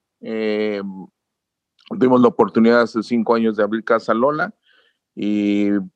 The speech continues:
nos ha ido de maravilla. No puedo tener más que agradecimiento para toda la gente que nos ha apoyado, ah, para los empleados, para la comunidad, para mi familia,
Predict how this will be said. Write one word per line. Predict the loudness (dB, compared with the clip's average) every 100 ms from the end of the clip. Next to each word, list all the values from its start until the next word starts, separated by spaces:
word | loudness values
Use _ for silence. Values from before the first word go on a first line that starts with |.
| _ _ _ _ _ _ _ _
nos | 0 2 4
ha | 4
ido | 6 4
de | 4
maravilla. | 4 2 2 0 -2 -2
No | -4
puedo | 0 2 2 0 -2 -8 -4
tener | 0 2
más | 2 0
que | 0
agradecimiento | 0 2 0 0 0 0 0 -2
para | 2 2 2
toda | 2 2
la | 0
gente | -4 -6 -8
que | -6
nos | -6 -2
ha |
apoyado, | 0 0 2 2 4 2 0 -6 _ _ _ -10
ah, | -6 -4 0
para | 2
los | 2 0
empleados, | -2 0 2 4 4 2
para | 0 0 0
la | -4
comunidad, | -6 -8 -2 2 2 2
para | -2 -4
mi | -8
familia, | -4 -2 0 2 0